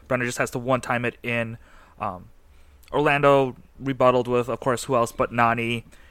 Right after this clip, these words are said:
He just breaks past the midfield and takes a long shot, uh, to score for Orlando. Kenneth Lemire, who had been having a great game, stopping all the shots, and there were a lot of them coming quick and fast right from the start. Um, he kind of was just caught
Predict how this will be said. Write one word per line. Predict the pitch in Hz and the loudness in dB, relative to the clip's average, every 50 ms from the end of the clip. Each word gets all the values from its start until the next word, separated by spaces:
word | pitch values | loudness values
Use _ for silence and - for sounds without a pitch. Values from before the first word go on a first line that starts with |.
| - - | -12 -12
He | 143 | -10
just | 123 123 - - - | -10 -12 -10 -4 0
breaks | 143 135 135 - | 0 0 0 2
past | - 147 135 131 - | 2 2 2 2 0
the | 135 | -4
midfield | 127 123 120 - - 131 127 123 123 - | -2 -2 -2 -2 0 0 2 0 0 -2
and | 110 | -4
takes | - 131 113 - | -6 -6 -6 -4
a | 120 | -6
long | 110 110 120 131 135 131 127 127 120 | -6 -4 -2 0 2 2 2 2 -2
shot, | - - - 143 117 110 113 131 - - | -4 -2 0 2 2 2 2 -2 -2 -2
uh, | - 107 98 98 - - - | -2 -2 -2 -2 -4 -6 -10
to | - 117 | -14 -12
score | - - - - 117 113 110 110 | -12 -8 -2 0 2 2 2 0
for | - - 113 107 | 0 0 -2 0
Orlando. | 104 110 113 110 113 110 107 107 - - - - - - | 0 -2 -2 -2 -2 -2 -2 -4 -6 -12 -20 -18 -4 0
Kenneth | - 202 190 - | 0 0 2 0
Lemire, | - 160 147 147 143 139 | -2 -2 0 0 0 0
who | 127 135 | 0 0
had | 123 120 | -2 0
been | 123 120 | -2 -2
having | 117 131 127 120 123 123 | 0 0 0 0 -2 -4
a | 113 117 | -4 -6
great | 113 - 113 120 123 123 - | -4 -2 -2 0 0 -2 -2
game, | - 113 117 120 117 113 - | -6 -6 -6 -6 -6 -8 -10
stopping | - - - 123 113 - - 123 | -8 -4 -2 -2 0 0 -2 -2
all | 92 80 110 117 | -2 0 0 2
the | 113 113 107 101 85 - - - - | 2 2 0 0 -2 -4 -8 -14 -8
shots, | - - 131 110 113 - - | -4 -2 -2 -2 -2 -2 2
and | 143 | 4
there | 151 175 | 6 8
were | 180 | 8
a | 143 | 8
lot | 131 131 135 139 127 | 8 8 8 8 8
of | 117 | 6
them | 117 113 - | 2 0 -2
coming | - 139 127 117 113 107 92 80 78 85 73 - | -2 -2 -2 -4 -6 -8 -14 -14 -14 -14 -10 -6
quick | - 151 - 127 | -4 -4 -4 -2
and | 120 | -2
fast | - 127 120 104 107 - - - - | 0 0 0 0 -2 -6 -12 -12 -6
right | 92 113 117 - | -4 -4 -4 -4
from | 113 110 | -6 -8
the | 107 107 | -8 -6
start. | - 113 110 110 - - - - - - - - - - | -2 -2 -2 -2 -2 -6 -14 -20 -20 -20 -20 -20 -16 -6
Um, | - - 107 101 95 98 - - - - | -2 -2 0 0 -2 -6 -12 -20 -20 -16
he | 117 | -8
kind | - - 175 | -2 0 0
of | 165 151 | 0 0
was | 143 | -2
just | 143 - - | -6 -6 -2
caught | - 139 131 127 117 | 0 2 2 2 2